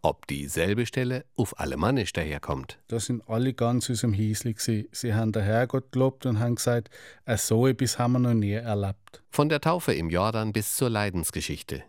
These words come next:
Speaker 1: Nichts fehlt in diesem Büchlein in, um ganz exakt zu sein,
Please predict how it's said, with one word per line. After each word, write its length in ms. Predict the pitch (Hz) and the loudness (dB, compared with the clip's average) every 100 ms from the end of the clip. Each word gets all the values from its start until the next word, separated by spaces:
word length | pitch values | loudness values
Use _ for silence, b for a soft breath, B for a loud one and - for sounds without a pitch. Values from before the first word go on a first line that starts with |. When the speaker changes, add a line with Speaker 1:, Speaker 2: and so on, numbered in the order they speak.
| - | 0
Speaker 1:
Nichts 360 | 110 - - | 0 0 0
fehlt 300 | 123 120 120 | 2 4 2
in 120 | 98 | 0
diesem 240 | 87 80 85 | 0 0 0
Büchlein 580 | 82 80 87 82 82 - | 0 -2 0 0 0 -2
in, 280 | 113 107 110 B B B - | 0 0 0 B B B -2
um 240 | 95 85 | 0 2
ganz 380 | 76 73 73 - | 0 -2 -4 -4
exakt 500 | 82 - - 123 - | -6 -4 -2 -2 -2
zu 120 | - | -2
sein, 280 | 92 95 110 | 0 0 -2